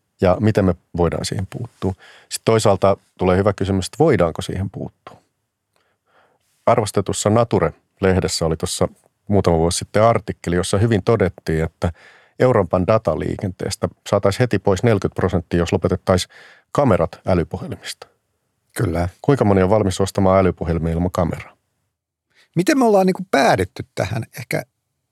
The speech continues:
Speaker 2: mikä on sun näkökulma kuitenkin tätä asiaa tutkineena, et, et mitä
Speaker 1: No,
Speaker 2: tapahtui?
Speaker 1: me ollaan viimeiset kaksikymmentä vuotta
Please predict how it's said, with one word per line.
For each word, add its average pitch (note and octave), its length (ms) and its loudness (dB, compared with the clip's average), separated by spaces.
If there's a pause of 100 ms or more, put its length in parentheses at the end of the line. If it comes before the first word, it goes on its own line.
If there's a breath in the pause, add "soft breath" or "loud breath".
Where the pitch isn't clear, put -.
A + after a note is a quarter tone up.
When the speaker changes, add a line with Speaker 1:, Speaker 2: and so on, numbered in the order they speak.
Speaker 2:
mikä D#3 220 2
on D#3+ 60 2
sun E3 180 0
näkökulma F2 500 0
kuitenkin G2 360 0
tätä - 140 0
asiaa G2 300 2
tutkineena, - 800 -4
et, - 80 -10 (140)
et - 100 -10 (480)
mitä D#3+ 120 4
Speaker 1:
No, C#3+ 60 4
Speaker 2:
tapahtui? - 540 -4 (800 loud breath)
Speaker 1:
me F3 80 6
ollaan D3+ 200 4
viimeiset D3 280 0
kaksikymmentä F2+ 400 0
vuotta - 340 -2